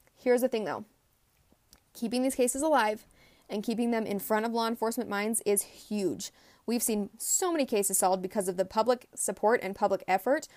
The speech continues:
for these missing and murdered people who deserve to have an ending to their stories, and their families deserve closure. So, keep being creeps,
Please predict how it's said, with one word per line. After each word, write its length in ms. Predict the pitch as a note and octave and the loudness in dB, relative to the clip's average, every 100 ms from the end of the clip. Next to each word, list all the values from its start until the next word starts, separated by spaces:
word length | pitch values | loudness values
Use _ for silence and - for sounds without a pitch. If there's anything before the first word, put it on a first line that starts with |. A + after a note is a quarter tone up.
| - _ | -20 _
for 180 | A#3+ B3 | 4 4
these 140 | A#3+ | 4
missing 260 | G3+ G#3 G#3 | 0 0 -2
and 100 | G#3 | 0
murdered 280 | F#3+ F#3 - | 0 0 -4
people 400 | F#3+ G3+ A3 - _ _ | 2 2 2 -2 _ _
who 160 | - A#3 | -2 2
deserve 400 | A3 G3 G#3 G#3+ | 2 4 2 2
to 80 | G#3+ | 2
have 200 | F#3+ F#3+ | 2 2
an 80 | - | 0
ending 260 | G3+ G3 | -2 -2
to 80 | G3+ | -2
their 140 | F#3 F#3 | -2 0
stories, 480 | G3+ F3 E3+ - - - | 2 2 2 -2 -4 -6
and 140 | G#3 | 0
their 80 | G3+ | 2
families 340 | G3 G3+ G#3 G3+ | 2 0 0 -2
deserve 480 | F#3+ F#3+ G3 F#3+ | -4 0 0 0
closure. 460 | - G#3 G3+ - - | 2 2 4 0 -2
So, 340 | - G3+ - - _ _ _ _ _ | 4 4 4 -6 _ _ _ _ _
keep 200 | - A3+ | -4 0
being 180 | C4+ E4 | 0 2
creeps, 380 | C4 C#4+ - | 0 0 -4